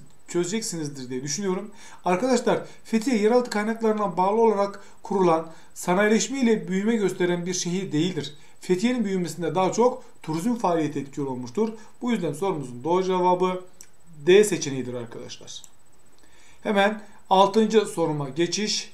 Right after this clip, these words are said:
yapıyorum arkadaşlar. Coğrafya öğretmeni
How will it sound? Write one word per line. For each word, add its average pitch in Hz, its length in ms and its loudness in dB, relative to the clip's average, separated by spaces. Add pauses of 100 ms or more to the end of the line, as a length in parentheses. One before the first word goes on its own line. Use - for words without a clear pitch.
yapıyorum 170 600 2 (100)
arkadaşlar. 156 640 -6 (560)
Coğrafya 302 460 4
öğretmeni 175 500 4